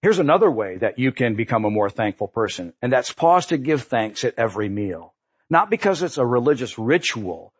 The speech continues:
but because it actually has power. The three occasions of breakfast, lunch, and dinner, or as often or as infrequent as you might eat,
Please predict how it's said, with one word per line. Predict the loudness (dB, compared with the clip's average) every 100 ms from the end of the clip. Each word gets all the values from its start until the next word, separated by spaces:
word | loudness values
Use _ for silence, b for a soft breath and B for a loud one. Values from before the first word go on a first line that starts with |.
| _ -2
but | 0
because | 0 0 0
it | -2 2
actually | 4 4 2 2 2
has | 2 -2 -4
power. | -6 0 2 2 0 -8 -20 _ _ _ _ _ _
The | -8
three | -2 2 4
occasions | 4 4 4 4 -2 -10 -10 -8
of | -8 -2
breakfast, | 2 2 2 0 0 -4 _ _ _
lunch, | 0 2 0 -2
and | -2 -2
dinner, | -2 -4 -6 2
or | 2 4
as | 2 0 -10 b 2
often | 4 4 2 0
or | 2 4 4
as | 2
infrequent | -4 -2 -4 -2 -2
as | -2 0
you | 0
might | 2 0 -2
eat, | -6 -6